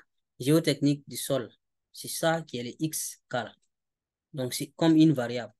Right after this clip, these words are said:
ça peut changer. Et on les divise par un, un autre facteur partiel. Ok ? C'est comme si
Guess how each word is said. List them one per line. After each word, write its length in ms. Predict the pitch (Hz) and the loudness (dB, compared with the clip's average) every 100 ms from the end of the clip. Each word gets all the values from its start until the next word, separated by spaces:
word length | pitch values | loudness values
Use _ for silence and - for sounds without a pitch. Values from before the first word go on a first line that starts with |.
| _ _ | _ _
ça 160 | - 113 | -18 -16
peut 280 | - 143 139 _ _ | -4 -4 -4 _ _
changer. 460 | - - 104 104 101 _ _ _ _ _ _ _ _ _ _ _ _ 185 | -20 -16 -16 -16 -20 _ _ _ _ _ _ _ _ _ _ _ _ 6
Et 260 | 226 - _ _ _ _ _ _ _ _ _ _ _ _ _ _ _ _ _ _ _ _ _ _ _ _ | 6 6 _ _ _ _ _ _ _ _ _ _ _ _ _ _ _ _ _ _ _ _ _ _ _ _
on 100 | 220 | 4
les 160 | 254 208 | 8 8
divise 720 | 165 175 196 233 185 - - _ _ _ _ _ _ _ _ _ _ _ _ - | 6 2 4 4 2 -4 -8 _ _ _ _ _ _ _ _ _ _ _ _ -2
par 400 | 175 170 151 147 _ _ _ _ _ _ _ _ 190 | 4 4 4 0 _ _ _ _ _ _ _ _ 0
un, 260 | 202 214 214 _ _ - | 4 4 2 _ _ -2
un 140 | 214 | 2
autre 160 | 220 202 | 2 2
facteur 480 | - 151 - 165 147 - | 0 -2 0 -2 -2 -6
partiel. 460 | 139 - 156 120 _ _ _ _ _ _ _ _ _ _ _ _ _ _ - | -6 -4 -4 -4 _ _ _ _ _ _ _ _ _ _ _ _ _ _ -16
Ok ? 160 | 147 170 190 _ _ _ _ _ _ _ _ _ _ | -4 -4 -4 _ _ _ _ _ _ _ _ _ _
C'est 260 | - - 147 | -12 -8 2
comme 200 | 220 220 | 2 4
si 380 | 220 220 220 | 0 -2 -4